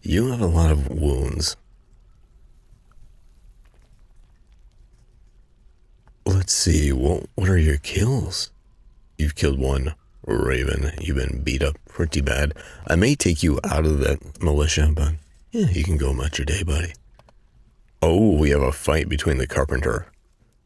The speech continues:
Oh. And the swords dwarf Toulon. They, uh, arrested him. Beat the poop out of him. They're pretty bad.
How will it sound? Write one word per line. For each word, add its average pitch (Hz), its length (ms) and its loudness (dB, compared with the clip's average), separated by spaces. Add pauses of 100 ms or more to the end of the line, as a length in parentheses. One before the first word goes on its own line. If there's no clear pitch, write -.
(520)
Oh. 57 680 -2 (1300)
And 76 340 -2
the 78 580 -2 (260)
swords 71 540 0
dwarf 69 400 -2
Toulon. 69 540 -2 (540)
They, 143 280 4
uh, 139 220 4 (380)
arrested 202 440 2
him. 71 200 -2 (400)
Beat 247 200 0
the - 80 -8
poop 135 300 2
out 82 140 4
of 78 120 2
him. 73 180 0
They're 80 100 0
pretty 120 260 0
bad. 90 500 -2